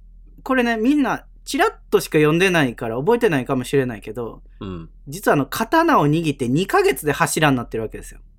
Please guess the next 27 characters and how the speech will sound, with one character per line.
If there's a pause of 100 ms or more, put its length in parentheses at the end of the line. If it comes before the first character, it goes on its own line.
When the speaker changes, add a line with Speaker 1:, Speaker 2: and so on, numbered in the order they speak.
(680)
Speaker 2:
は
い
は
い
は
い
は
い。
あ
り
ま
し
た
ね、
そ
ん
な
設
定。
Speaker 1:
め
ち
ゃ
め
ち
ゃ
天
才。